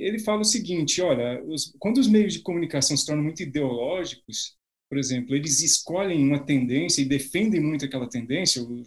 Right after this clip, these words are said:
eu tô falando pra você de televisão, de rádio e de jornal, eles acabam contribuindo pra isso.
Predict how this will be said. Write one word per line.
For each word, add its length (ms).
eu 100
tô 140
falando 220
pra 100
você 160
de 120
televisão, 680
de 120
rádio 560
e 40
de 100
jornal, 680
eles 160
acabam 260
contribuindo 840
pra 200
isso. 160